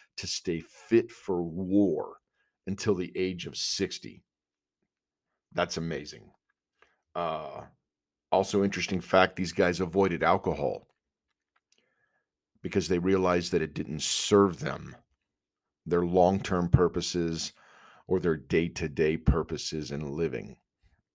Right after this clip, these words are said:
Young boys in Spartica would be conscripted at the age of seven and sent to military camps where they would be forced to undergo some <laughs> very brutal,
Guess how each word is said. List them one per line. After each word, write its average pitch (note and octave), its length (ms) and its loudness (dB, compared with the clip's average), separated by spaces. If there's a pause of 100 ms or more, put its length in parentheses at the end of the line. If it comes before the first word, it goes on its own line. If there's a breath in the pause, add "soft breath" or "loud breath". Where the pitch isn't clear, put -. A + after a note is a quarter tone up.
(1200)
Young G#2 240 4
boys G#2 500 6 (560 loud breath)
in G#2 120 2
Spartica G2+ 720 6
would F#2 160 -2
be F#2+ 100 -2
conscripted G2 680 0
at F2 100 -2
the - 160 -6
age F#2+ 180 -2
of F2 120 -6
seven G2 580 2
and F2+ 140 -4
sent G2+ 260 -2
to - 100 -6
military G2 720 2
camps E2+ 640 -4 (600 soft breath)
where F2+ 420 0 (180)
they G2 160 0
would F#2 140 0
be F2+ 100 -4
forced - 460 -2
to - 160 -4
undergo F#2+ 420 -2
some F2 320 -6 (140)
<laughs> - 120 -20
very C3+ 380 6
brutal, G2+ 880 2